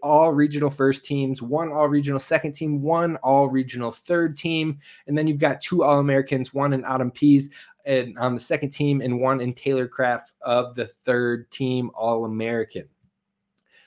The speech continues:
Then you kick it on over to track. Now, like I said, they were number one. Men's track was number one in the nation when it came to their initial rankings. They finished in the top twenty. And Big Ten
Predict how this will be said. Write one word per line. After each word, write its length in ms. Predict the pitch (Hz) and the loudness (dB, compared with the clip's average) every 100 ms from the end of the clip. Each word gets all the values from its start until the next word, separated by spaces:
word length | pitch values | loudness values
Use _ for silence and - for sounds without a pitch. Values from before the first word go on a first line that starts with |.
| _ | _
Then 140 | - 165 | -2 0
you 80 | 180 | 0
kick 220 | 208 202 | 0 2
it 80 | 190 | 2
on 160 | 180 | 4
over 140 | 175 160 | 4 2
to 100 | 147 | 0
track. 340 | - 147 - | 0 -2 -2
Now, 140 | 113 | -2
like 160 | 117 139 | -2 -2
I 60 | 170 | -2
said, 200 | 170 139 | -2 0
they 100 | 135 | 0
were 120 | 139 | 0
number 400 | 127 151 170 185 | 0 -2 2 2
one. 400 | 156 151 117 98 | 2 0 -2 -4
Men's 380 | 123 160 180 - | -2 -2 -4 -6
track 320 | - 156 135 | -6 -6 -6
was 160 | 120 | -8
number 280 | 131 147 170 | -4 -4 -2
one 300 | 156 151 156 | -2 -2 -4
in 240 | - 151 151 | -4 -4 -2
the 80 | |
nation 640 | 131 127 139 156 - 123 117 | -2 0 0 0 -2 -4 -4
when 80 | |
it 100 | 110 | -6
came 340 | - - 147 143 | -8 -8 -6 -4
to 140 | 147 | -4
their 220 | 147 127 110 | -2 0 -2
initial 480 | 117 135 139 147 | -2 -6 -2 -2
rankings. 480 | 127 131 131 139 131 | 0 0 0 0 -2
They 140 | - 113 | -4 -6
finished 340 | 160 156 143 | -4 -6 -6
in 140 | 165 | -6
the 80 | 156 | -6
top 280 | 147 135 139 | -4 -4 -4
twenty. 460 | - 135 131 131 131 - - - - - | -4 -2 0 -2 -6 -20 -20 -20 -20 -6
And 360 | 151 147 143 143 _ - | 0 2 2 -2 _ -4
Big 240 | 165 180 151 | 0 0 0
Ten 400 | 185 175 175 | 0 2 0